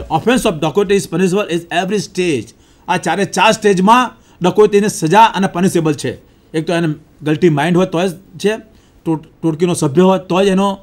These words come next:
થાય છે. Plus preparation and commitment offense, attempts and commission offense. Planning, assembling to commit dacoity, એને ચારસો બેમાં કરવામાં આવે છે, એ મુજબ સજા થાય છે.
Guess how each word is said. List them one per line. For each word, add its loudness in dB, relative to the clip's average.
થાય 0
છે. 0
Plus -6
preparation -2
and -2
commitment -2
offense, -2
attempts 2
and -4
commission 2
offense. -4
Planning, 2
assembling 2
to -2
commit 2
dacoity, 2
એને 0
ચારસો 0
બેમાં 0
કરવામાં 2
આવે 0
છે, 0
એ 4
મુજબ 2
સજા 0
થાય 2
છે. 0